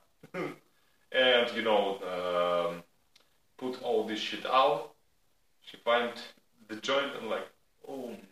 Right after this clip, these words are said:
no, fuck." <sighs>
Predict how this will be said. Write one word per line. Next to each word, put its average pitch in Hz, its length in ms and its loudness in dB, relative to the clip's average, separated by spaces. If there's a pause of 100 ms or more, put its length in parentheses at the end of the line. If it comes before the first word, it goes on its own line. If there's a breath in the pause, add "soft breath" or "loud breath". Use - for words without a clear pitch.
no, - 760 -12 (480)
fuck." - 440 -12 (920)
<sighs> - 60 -10